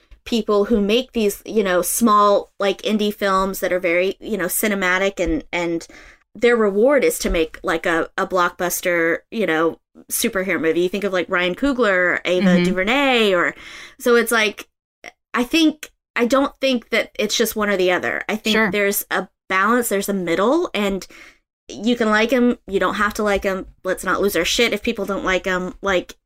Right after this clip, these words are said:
Speaker 1: it's cool. They're gonna be fine. <laughs>
Speaker 2: Well, that's the
Speaker 1: Cinema's
Speaker 2: thing.
Speaker 1: gonna be fine.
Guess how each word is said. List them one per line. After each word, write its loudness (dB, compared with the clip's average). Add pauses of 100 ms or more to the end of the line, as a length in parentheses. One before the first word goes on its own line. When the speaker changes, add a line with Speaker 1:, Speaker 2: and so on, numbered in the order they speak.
(180)
Speaker 1:
it's -2
cool. -2 (140)
They're 0
gonna 4
be 2
fine. 2
<laughs> -2 (400)
Speaker 2:
Well, 4
that's 2
the 4
Speaker 1:
Cinema's 4
Speaker 2:
thing. 2
Speaker 1:
gonna 4
be 4
fine. -2